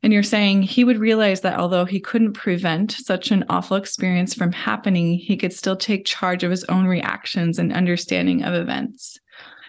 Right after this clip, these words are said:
Drawing from my coping toolbox, I again employed role-playing." And so you say to Ethan, "Let's go back to that moment at recess.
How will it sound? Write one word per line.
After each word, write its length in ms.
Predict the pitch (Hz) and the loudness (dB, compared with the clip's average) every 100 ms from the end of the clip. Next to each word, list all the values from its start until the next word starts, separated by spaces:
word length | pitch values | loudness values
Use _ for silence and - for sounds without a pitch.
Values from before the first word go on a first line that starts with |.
| _ - | _ -2
Drawing 360 | 190 196 220 | 2 2 2
from 420 | 208 190 185 190 | 2 0 0 0
my 140 | 180 180 | 0 -2
coping 400 | - 233 240 208 | -2 0 2 0
toolbox, 760 | 226 247 214 196 - - - - | 2 2 2 0 -2 -6 -12 -6
I 100 | 185 | -4
again 280 | 185 185 | 0 0
employed 500 | 185 180 180 175 175 - | 0 0 0 0 0 -2
role-playing." 840 | 208 226 226 - - - 202 208 _ _ _ _ _ _ _ _ | 0 0 -4 -6 -4 0 -2 -2 _ _ _ _ _ _ _ _
And 120 | 208 | 0
so 60 | 208 | 2
you 160 | 202 220 | 2 2
say 220 | 214 196 | 2 0
to 80 | 190 | 2
Ethan, 480 | 185 180 165 175 - - - - - - | 0 0 -2 -2 -6 -14 -12 -12 -8 -2
"Let's 180 | 226 226 | -2 2
go 160 | 285 | 2
back 220 | 240 214 - | 4 0 0
to 80 | 208 | 0
that 180 | 190 | 2
moment 280 | 190 190 185 | 2 2 2
at 100 | 175 | 0
recess. 680 | 180 180 - - 190 - | -2 -2 -2 -4 -4 -10